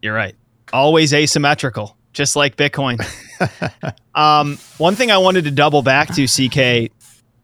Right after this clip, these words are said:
Speaker 1: that I totally agree with, and I think is a really important recognition. While the price is cutting off, all the fundamentals are strengthening. What's being built on top of this protocol is remarkable. It's so, it's happening so fast, it's impossible to keep track of day to day.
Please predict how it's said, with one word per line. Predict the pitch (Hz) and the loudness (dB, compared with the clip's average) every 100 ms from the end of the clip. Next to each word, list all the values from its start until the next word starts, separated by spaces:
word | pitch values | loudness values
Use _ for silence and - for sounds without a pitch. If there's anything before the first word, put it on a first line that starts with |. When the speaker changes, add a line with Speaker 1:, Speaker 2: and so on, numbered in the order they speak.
| _ _ _ 143 | _ _ _ -2
Speaker 1:
that | 135 | 0
I | |
totally | 139 185 196 147 | 2 2 4 2
agree | 127 131 117 | 2 0 0
with, | 95 117 | -4 -4
and | 120 | -2
I | |
think | 120 135 | 0 0
is | 123 | 0
a | 123 | 0
really | 131 131 | 0 0
important | 117 135 117 117 | 0 -2 -2 -2
recognition. | 113 110 110 107 - 98 95 - _ _ _ _ _ _ _ _ | -4 -2 -2 -2 -4 -8 -12 -20 _ _ _ _ _ _ _ _
While | 110 131 160 | 0 2 4
the | 147 | 2
price | 160 143 139 | 2 2 0
is | 127 | 0
cutting | 143 131 127 | 0 0 2
off, | 120 117 - | 0 -2 0
all | 135 | 0
the | 135 | 0
fundamentals | 123 127 127 120 117 110 | 0 0 0 0 -2 -2
are | 107 | -6
strengthening. | - 113 107 - 107 | -6 -8 -8 -12 -14
What's | 98 120 - | -8 -8 -4
being | 127 113 | -4 0
built | 131 135 131 | 0 2 0
on | 131 | 0
top | 117 131 117 | 0 0 -2
of | |
this | 117 - | -6 -4
protocol | 127 117 110 120 113 | -4 -4 -2 -2 -2
is | 107 - | -4 -6
remarkable. | 117 123 127 131 135 - 107 101 98 | -2 -2 2 2 2 0 -4 -2 -4
It's | 110 | -2
so, | - 156 151 170 | -2 0 0 0
it's | 127 - | -2 -2
happening | 165 156 143 123 | -2 0 -4 -2
so | - 143 | 0 0
fast, | 127 127 113 117 | 0 0 -2 -4
it's | 117 | -6
impossible | 120 - - 143 123 131 120 | -8 -8 -4 -2 0 -2 -6
to | 110 | -6
keep | - 107 | -8 -8
track | - 110 107 | -2 -2 -2
of | 104 95 - | -6 -8 -8
day | 110 98 | -6 -6
to | |
day. | 87 85 78 | -8 -10 -12